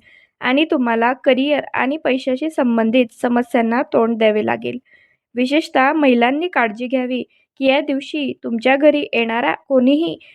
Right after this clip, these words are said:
रिकामा हाताने जाऊ नये. आठ,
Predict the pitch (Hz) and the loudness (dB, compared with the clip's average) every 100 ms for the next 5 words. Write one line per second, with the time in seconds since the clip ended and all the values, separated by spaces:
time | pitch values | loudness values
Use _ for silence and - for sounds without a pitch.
0 | _ - 240 262 254 339 302 240 233 240 | _ -4 -2 0 0 2 0 0 -4 -4
1 | 262 247 220 240 220 - 262 _ _ _ | 0 2 2 0 -2 -4 -8 _ _ _
2 | _ _ _ _ _ _ _ _ _ _ | _ _ _ _ _ _ _ _ _ _
3 | _ _ _ _ _ _ _ _ _ _ | _ _ _ _ _ _ _ _ _ _
4 | _ _ _ 240 240 | _ _ _ -2 -2